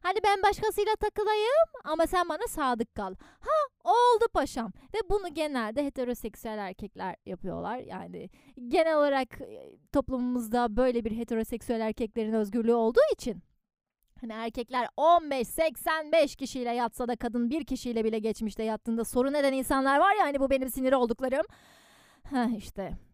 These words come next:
onlar. Ya içten içe bu insanlar ne biliyor musunuz? Kadın ve erkek eşit diyor aslında. Ama bir yandan da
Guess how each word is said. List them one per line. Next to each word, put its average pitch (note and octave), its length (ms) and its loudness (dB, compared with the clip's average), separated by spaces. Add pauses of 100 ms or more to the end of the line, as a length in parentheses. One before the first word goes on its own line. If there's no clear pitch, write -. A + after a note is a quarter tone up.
(300)
onlar. G3 520 -8
Ya G#3+ 180 -10
içten F#4 360 -2
içe B3 220 -4
bu D4 120 -6
insanlar C4+ 540 -4
ne C4+ 100 -4
biliyor C4 220 -2
musunuz? G#3+ 360 -10
Kadın B3+ 320 -8
ve B3 40 -4
erkek A#3 420 -10
eşit - 320 -12
diyor G3 180 -4
aslında. G3 520 -10 (280)
Ama C4 240 -2
bir C4 60 -2
yandan A3 460 -2
da D4+ 160 0